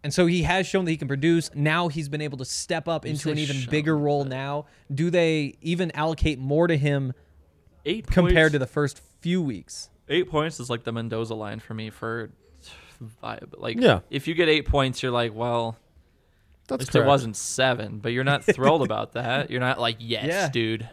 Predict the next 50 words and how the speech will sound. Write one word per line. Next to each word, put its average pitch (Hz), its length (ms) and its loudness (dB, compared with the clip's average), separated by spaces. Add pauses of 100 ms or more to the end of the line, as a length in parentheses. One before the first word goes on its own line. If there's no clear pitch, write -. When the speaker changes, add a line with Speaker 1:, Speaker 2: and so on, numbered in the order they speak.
(120)
Speaker 1:
totally. 175 360 4
Speaker 2:
I - 20 4
got 131 160 6
eight 127 200 4
points 127 300 0
from 113 160 -6
this 110 140 -8
guy." 110 240 -2
So 120 240 -2
to 127 180 -6
me, 151 260 -2
there's 135 240 0
really 135 280 2
only, 123 260 0
like, 98 320 -10 (140)
two 151 240 4
weeks 123 260 -4
in 117 140 -4
there 107 160 -6
where 107 220 -6
I'm 107 180 -6
actually, 110 420 -8
like, - 300 -14 (360)
Speaker 3:
It's - 180 -16
not 135 160 -2
like 123 140 -2
Speaker 2:
like, 120 80 0
Speaker 3:
Chase 165 140 6
Speaker 2:
eighteen 160 260 6
Speaker 3:
Edmonds 143 180 4
been 131 120 2
Speaker 2:
to 131 60 -2
twenty-one. 123 140 2
Speaker 3:
giving 117 120 4
you 113 120 4
eight 110 160 0
points 107 320 -2
most 104 240 -2
weeks, 104 320 -6
you 104 60 -4
know. 101 220 -6 (320)
Speaker 1:
That 147 160 -2
is 143 100 -6
true, 170 240 2
but, 131 220 -2
Speaker 3:
Or - 60 8
Speaker 1:
I - 20 8
mean, 165 120 2
to 151 120 8
Speaker 3:
Gibson. 123 380 0